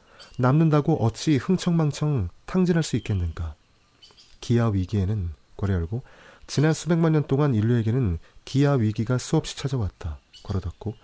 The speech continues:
기아 위기에는 뱃살이 곧 생명보험이다. 소장에게도 지방은 아주 특별한 존재다. 다른 영양소와 달리 지방은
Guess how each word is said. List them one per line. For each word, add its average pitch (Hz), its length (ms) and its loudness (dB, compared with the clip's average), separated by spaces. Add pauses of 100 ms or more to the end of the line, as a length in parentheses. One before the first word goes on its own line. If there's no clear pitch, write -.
(560)
기아 139 260 4
위기에는 113 720 0 (100)
뱃살이 147 380 2
곧 127 220 0 (220)
생명보험이다. 110 1000 -2 (2500)
소장에게도 156 720 4
지방은 123 580 0
아주 117 220 -2
특별한 165 400 0
존재다. 85 560 -2 (840)
다른 127 260 2
영양소와 127 480 2
달리 107 400 2
지방은 107 560 -2